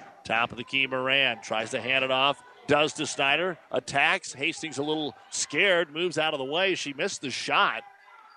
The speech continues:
Her third rebound, though. And she'll get it to Clark, and Clark comes down the lane, and her scoop shot is no good.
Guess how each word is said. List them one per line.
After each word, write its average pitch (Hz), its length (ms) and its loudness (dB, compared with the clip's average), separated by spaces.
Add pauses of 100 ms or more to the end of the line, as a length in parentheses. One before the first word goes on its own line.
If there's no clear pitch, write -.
(720)
Her 131 160 -2
third 160 360 0
rebound, 135 540 -2
though. 135 340 0 (260)
And 101 100 -10
she'll 143 140 0
get 143 140 2
it 135 60 -12
to 123 80 -10
Clark, 156 360 2
and 165 120 -6
Clark 175 300 0
comes 160 240 -2
down 139 220 2
the 135 80 0
lane, 139 200 0
and 123 120 -4
her 202 200 6
scoop 147 300 -2
shot 120 300 2
is 120 200 -4
no 127 220 4
good. 127 340 0